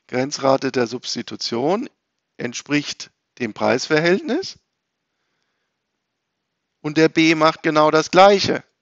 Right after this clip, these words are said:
Seine individuelle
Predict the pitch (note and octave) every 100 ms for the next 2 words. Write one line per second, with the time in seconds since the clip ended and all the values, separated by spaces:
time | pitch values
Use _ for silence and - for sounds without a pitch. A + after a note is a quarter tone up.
0 | _ _ _ _ _ _ _ _ _ _
1 | _ _ _ _ B2 D3+ F#3+ F3+ C3+ -
2 | C3 A#2+ A#2 A2+ A2+ - B2 D3+ A3+ C4